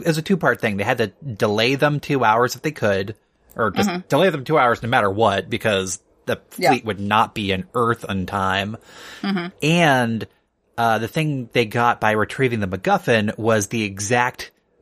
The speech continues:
Speaker 1: jump coordinates that the entire fleet was be, gonna be using to arrive in Earth
Speaker 2: The bad
Speaker 1: sector.
Speaker 2: guys.
Speaker 1: Yeah,
Speaker 2: Yeah.
Speaker 1: the, the bad guys. So that way, Earth forces, if they got those coordinates, could just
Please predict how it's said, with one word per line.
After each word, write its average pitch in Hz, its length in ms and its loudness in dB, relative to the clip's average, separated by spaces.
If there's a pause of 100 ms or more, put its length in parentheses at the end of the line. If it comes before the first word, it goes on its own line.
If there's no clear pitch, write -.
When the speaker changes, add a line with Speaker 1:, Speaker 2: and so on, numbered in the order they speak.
(140)
Speaker 1:
jump 127 360 0
coordinates 113 540 0
that 107 120 -2
the 107 100 -2
entire 127 500 0
fleet 160 500 -4
was 113 240 -2
be, - 120 -10
gonna 113 260 -2
be 104 100 -2
using 110 640 0
to 107 180 -4
arrive 101 640 0
in 104 180 -6
Earth 104 240 -2
Speaker 2:
The 208 80 0
bad 190 180 6
Speaker 1:
sector. 160 200 0
Speaker 2:
guys. - 120 -12 (360)
Speaker 1:
Yeah, 131 200 0 (100)
Speaker 2:
Yeah. 135 180 0
Speaker 1:
the, 127 80 -4
the 120 40 -6
bad 120 200 2
guys. 95 160 -4 (260)
So 135 240 0
that 131 180 -2
way, 113 480 0 (180)
Earth 185 220 0
forces, 120 640 2
if 113 100 -4
they 110 120 -2
got 127 280 0
those 127 180 0
coordinates, 135 380 0
could 117 140 -4
just 107 280 0